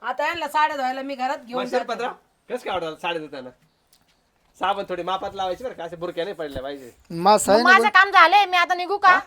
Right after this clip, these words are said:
Speaker 4: माझं काम झालंय, मला दुसरीकडे
Speaker 2: हा,
Speaker 4: पण
Speaker 2: हा,
Speaker 4: कामाला
Speaker 2: जा,
Speaker 4: जायचंय.
Speaker 2: तुम्ही जा,
Speaker 4: हा,
Speaker 2: जा.
Speaker 4: ठीक आहे, चालेल.
Speaker 1: चला आता, लागा कामाला.
Speaker 2: शिरपतराव,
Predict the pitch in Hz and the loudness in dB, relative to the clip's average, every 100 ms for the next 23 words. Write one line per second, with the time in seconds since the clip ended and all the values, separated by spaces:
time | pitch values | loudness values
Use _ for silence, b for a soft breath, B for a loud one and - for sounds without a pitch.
0 | _ 262 320 277 339 339 294 330 339 320 | _ -2 -2 2 0 2 2 2 0 2
1 | 320 302 349 320 311 320 285 277 269 269 | 2 0 -10 -2 0 0 0 0 0 -2
2 | 262 247 262 208 - 135 123 226 233 220 | -4 -4 -4 -8 -12 -18 -6 0 2 2
3 | 269 247 226 208 165 - _ _ _ _ | -4 -6 -4 -4 -6 -14 _ _ _ _
4 | _ _ 302 339 330 330 - - 277 339 | _ _ -2 2 0 0 -6 -6 -2 0
5 | 370 370 339 285 240 - _ 214 240 233 | 0 0 -2 -4 -6 -10 _ -12 -12 -10
6 | 247 285 | -6 -6